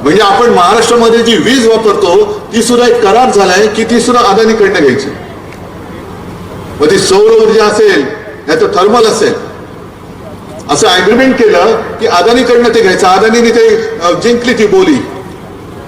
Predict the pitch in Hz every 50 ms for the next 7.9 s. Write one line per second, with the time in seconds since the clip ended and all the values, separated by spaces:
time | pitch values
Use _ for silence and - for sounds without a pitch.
0 | - - - - - - - - - - - - - 214 208 - 220 - - -
1 | - - - 220 226 214 220 220 226 226 220 214 208 220 240 247 233 214 - -
2 | - - - - - - - - - - - - - - - - - - - -
3 | - - 151 156 160 190 208 208 196 185 - - - - - - - - - -
4 | - - - - - - - - - - - - - - - - - - - -
5 | - - - - 147 175 185 214 226 233 226 233 220 220 220 220 226 - 240 233
6 | 220 233 - 220 208 208 240 226 220 220 208 226 240 247 240 220 - - - -
7 | - - 165 175 190 214 226 214 208 190 - - - - - - -